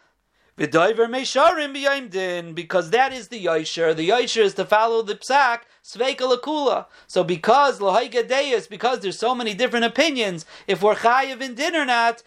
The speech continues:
so therefore we go sveika lekula, levasik vayse chesed b'yayim din. In Tafresh, uh, Pei Zayin, before Pesach, he got sick, and on the night of Erev Pesach, he had a dream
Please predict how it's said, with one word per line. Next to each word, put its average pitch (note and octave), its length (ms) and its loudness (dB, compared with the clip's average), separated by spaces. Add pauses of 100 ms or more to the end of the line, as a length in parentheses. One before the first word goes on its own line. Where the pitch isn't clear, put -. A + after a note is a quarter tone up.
(140)
so A3 160 0
therefore B3+ 320 0
we A#3+ 80 -2
go A3+ 180 4
sveika B3 360 0
lekula, A#3 600 0
levasik A#3 420 -2
vayse G3 340 0
chesed G3 500 0
b'yayim D3+ 380 -2
din. - 160 -12 (1200)
In G3+ 160 0
Tafresh, B3+ 840 0
uh, F#3+ 200 4
Pei F#3+ 240 -4
Zayin, F#3 680 -2 (500)
before A3+ 280 2
Pesach, G#3+ 500 0
he E3+ 80 -12
got D3 240 0
sick, B3 340 0
and E3+ 200 -6
on D#3+ 140 0
the E3+ 100 -2
night A3+ 180 2
of G#3 80 0
Erev F#3+ 240 0
Pesach, A3 380 -4
he F#3 80 -4
had F3 100 2
a E3 80 -4
dream G#3+ 480 -4